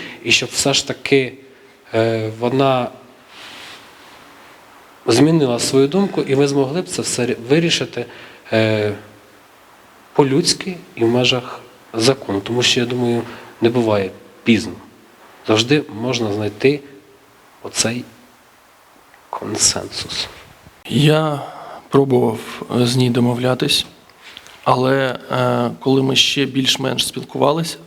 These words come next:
Speaker 2: то там в серпні, наприклад, е, в-, вона ставила мені умови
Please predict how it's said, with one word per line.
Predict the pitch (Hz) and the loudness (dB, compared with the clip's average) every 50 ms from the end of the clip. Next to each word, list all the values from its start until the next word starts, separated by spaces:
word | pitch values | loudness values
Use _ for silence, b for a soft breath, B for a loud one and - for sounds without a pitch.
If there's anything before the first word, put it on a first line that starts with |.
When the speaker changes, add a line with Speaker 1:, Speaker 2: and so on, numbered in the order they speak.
| - - | -18 -16
Speaker 2:
то | - 127 139 - - | -14 -14 -12 -12 -8
там | - 101 98 - 175 - - - - - - | -6 -6 -6 -6 -12 -14 -18 -20 -20 -6 -2
в | - | 0
серпні, | - 131 135 151 165 160 160 147 | 2 2 2 2 2 0 -2 -2
наприклад, | - - - 143 139 - - - - B B B B B B B B B B B B B B B B - - | -2 -4 -6 -8 -10 -10 -12 -18 -14 B B B B B B B B B B B B B B B B -4 0
е, | 113 117 117 113 113 107 98 101 - - | 0 0 0 0 -2 -2 -4 -4 -6 -4
в-, | - - - - 98 | -2 -2 0 0 0
вона | 110 123 127 147 180 190 | 0 0 2 2 2 2
ставила | 175 - - 151 135 131 123 127 127 | 0 0 0 0 0 2 0 -2 -2
мені | 127 123 127 123 123 | -2 -4 -2 -2 -2
умови | 127 120 120 117 117 123 135 151 160 | -2 0 2 2 2 2 2 0 -2